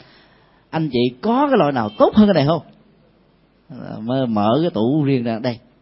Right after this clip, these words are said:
tốt lắm." <laughs> Mà nó cũng giống như thứ kia thôi à. "Nó tốt lắm."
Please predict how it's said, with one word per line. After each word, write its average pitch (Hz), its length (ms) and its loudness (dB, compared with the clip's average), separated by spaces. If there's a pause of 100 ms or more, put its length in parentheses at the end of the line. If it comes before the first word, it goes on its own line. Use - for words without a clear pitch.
(440)
tốt 139 140 -6
lắm." 165 120 -4 (760)
<laughs> 123 100 -4 (400)
Mà 135 80 -6
nó 127 80 -4
cũng 160 140 -8
giống 214 180 0
như 170 120 2
thứ 214 100 4
kia 170 220 2
thôi 143 160 0
à. 113 140 -8 (440)
"Nó 135 80 -6
tốt 151 160 -4
lắm." 165 120 -2